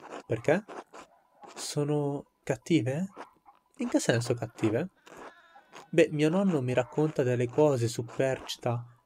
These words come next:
e su spiriti e incantesimi. E anche quella vecchia signora Ottilia parla di loro. E dice tutte queste parole che non capisco.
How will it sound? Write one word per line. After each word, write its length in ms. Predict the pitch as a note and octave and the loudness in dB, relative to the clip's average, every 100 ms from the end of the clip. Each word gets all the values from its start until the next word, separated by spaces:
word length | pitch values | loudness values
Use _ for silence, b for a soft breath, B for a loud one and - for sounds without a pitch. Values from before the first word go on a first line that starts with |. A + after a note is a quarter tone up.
| _ - | _ 0
e 160 | C#3 | 0
su 140 | B2 B2+ | 0 -6
spiriti 580 | - - F#3 F3+ - | -8 2 2 2 0
e 40 | B2+ | 0
incantesimi. 800 | A#2+ B2 A#2 E3+ C3 A#2 A2+ A#2+ _ _ _ _ - - _ _ _ | 0 -2 0 0 0 0 -4 -8 _ _ _ _ -20 -20 _ _ _
E 140 | D3+ | 0
anche 320 | C3 D3 - C#3 | 0 0 -4 -2
quella 240 | C3+ B2+ | 0 2
vecchia 260 | C3+ - C#3 | 0 0 -2
signora 400 | C#3 D3 D#3 B2 | 0 0 2 2
Ottilia 520 | A#2 D#3+ B2+ A#2+ A#2+ | 2 2 2 2 0
parla 340 | B2+ A#2+ B2 | 0 0 0
di 80 | A#2 | 0
loro. 340 | A#2 A#2 A#2+ - - - _ _ _ | 0 0 -2 -8 -20 -20 _ _ _
E 80 | - | -6
dice 240 | C3 - | -4 0
tutte 220 | E3 F#3+ D#3+ | 0 2 2
queste 240 | D#3 E3 | 4 2
parole 320 | - D3+ E3+ | 4 4 4
che 80 | - | 2
non 140 | C3+ | -2
capisco. 760 | A#2+ B2 D#3 B2 - A#2+ A#2+ | -4 -2 -2 -2 -8 -10 -10